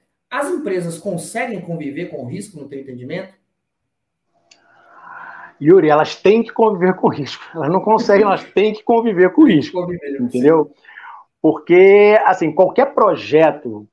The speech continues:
Speaker 2: processo, é, área de negócio, o que a gente for fazer em qualquer área de negócio, existe o risco, né?
Speaker 1: Sim.
Speaker 2: Risco zero, não, o risco zero existe se eu não fizer atividade, tá?
Speaker 1: Sim.
Speaker 2: Então, por exemplo, nessa empresa que eu falei de educação, é,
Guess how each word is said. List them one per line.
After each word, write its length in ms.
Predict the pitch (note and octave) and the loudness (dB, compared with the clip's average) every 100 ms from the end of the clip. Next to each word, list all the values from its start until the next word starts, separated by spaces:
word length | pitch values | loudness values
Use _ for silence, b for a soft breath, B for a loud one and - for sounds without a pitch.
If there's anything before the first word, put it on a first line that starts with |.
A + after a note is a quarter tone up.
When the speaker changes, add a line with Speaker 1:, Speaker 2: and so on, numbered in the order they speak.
| _ | _
Speaker 2:
processo, 1080 | - C3 - - D#3+ D3 - C3+ A#2 A2+ B2 C3+ | -4 -4 -4 -2 0 0 -6 -6 -6 -8 -12 -8
é, 260 | D3 D3 | -4 -2
área 340 | - D#3+ D#3+ D#3+ | 0 2 2 0
de 100 | D3+ | -4
negócio, 640 | C3+ G#2+ D#3+ C#3+ - - | -4 2 4 4 -2 -8
o 40 | D3 | -2
que 60 | |
a 80 | F3+ | 0
gente 220 | E3+ B3 | 0 -2
for 100 | B3 | -2
fazer 180 | A3+ F#3 | 2 0
em 160 | - G3+ | 2 0
qualquer 360 | G#3+ F3+ A3+ | 0 0 0
área 240 | A3+ G#3 G3 | 4 2 2
de 60 | |
negócio, 460 | E3+ C3+ E3+ G3 - _ _ _ _ - | -2 2 2 2 -4 _ _ _ _ 0
existe 360 | D#3+ D#3+ D#3 | 0 0 -2
o 40 | G3 | 0
risco, 300 | F3 - - _ _ _ _ | 0 -4 -14 _ _ _ _
né? 280 | C#3 D#3+ - - | -2 -2 -6 -16
Speaker 1:
Sim. 80 | - | -2
Speaker 2:
Risco 340 | A#3+ - G3+ | -2 -2 -6
zero, 400 | B2 D#3+ G3 F3 | -2 2 4 4
não, 120 | E3+ G#3 | 2 0
o 80 | F#3+ | 2
risco 300 | D3+ A#3+ A#3+ | 2 2 2
zero 180 | A3 B3 | 4 4
existe 280 | G3 B3+ - | 4 0 2
se 80 | C#4 | 4
eu 40 | |
não 120 | C4+ | 4
fizer 180 | C#4 A#3+ | 2 2
atividade, 720 | B3+ B3 C4+ D#4+ F3+ B2+ - _ _ _ _ _ | 2 0 0 2 2 -2 -16 _ _ _ _ _
tá? 240 | D#3 F3 | 2 2
Speaker 1:
Sim. 300 | - E3 D#3 D3+ | -2 -10 -6 -2
Speaker 2:
Então, 240 | D3+ G#3+ | 2 2
por 140 | A#3 | 2
exemplo, 260 | A3+ F#3 - B B | 2 2 -2 B B
nessa 540 | D#3 F3+ G3 G#3 G3 F3+ | 0 2 4 4 6 4
empresa 320 | F3 G#3 F3 | 2 0 4
que 40 | |
eu 80 | G3+ | 2
falei 320 | G3+ G#3 G3 - | 6 4 4 2
de 100 | D#3+ | 2
educação, 720 | G3+ G3+ G#3 - F#3 C3+ - b b - | 2 2 0 2 2 2 -2 b b 2
é, 540 | E3+ F3 E3+ E3+ D3+ | 4 4 4 2 2